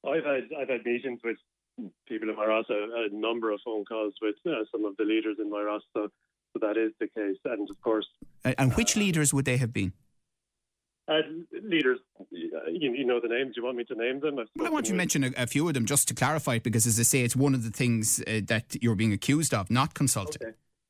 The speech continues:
Speaker 1: I've had a number of conversations with Tiernan O'Neill,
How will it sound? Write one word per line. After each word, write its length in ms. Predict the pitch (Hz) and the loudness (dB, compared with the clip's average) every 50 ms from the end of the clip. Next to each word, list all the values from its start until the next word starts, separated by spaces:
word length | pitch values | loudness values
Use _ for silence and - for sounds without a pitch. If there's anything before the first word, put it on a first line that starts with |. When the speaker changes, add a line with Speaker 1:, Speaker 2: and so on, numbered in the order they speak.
| _ _ _ _ _ _ | _ _ _ _ _ _
Speaker 1:
I've 60 | - - | -8 -6
had 140 | 123 123 | -4 -2
a 80 | 127 123 | -2 -2
number 200 | 131 131 123 123 | -2 -2 -2 -4
of 100 | 117 107 | -6 -4
conversations 640 | - 123 120 117 110 - 127 113 107 - 120 107 101 | -4 -4 -4 -4 -4 -6 -6 -6 -4 -4 -4 -2 0
with 160 | 110 107 104 - | 0 -2 0 0
Tiernan 300 | 123 113 110 110 104 104 | 0 2 2 2 2 0
O'Neill, 400 | 104 107 117 123 131 131 135 | 0 2 2 2 2 0 0